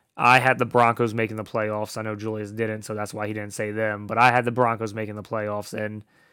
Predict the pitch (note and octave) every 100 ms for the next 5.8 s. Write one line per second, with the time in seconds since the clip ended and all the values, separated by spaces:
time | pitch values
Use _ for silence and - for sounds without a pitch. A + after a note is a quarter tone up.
0 | _ _ - G#2+ A#2 A#2 A2+ - - -
1 | - C3 A#2+ A2 G#2+ A2 G#2 A2 G#2+ G#2+
2 | G#2+ G#2+ G#2+ - _ _ _ _ _ -
3 | C3+ A#2+ A#2+ A#2 A2 A2 A2 A2 - A#2
4 | G#2+ - - - - A2+ - A2+ - A2
5 | - A#2 - A2 A2 G#2+ - -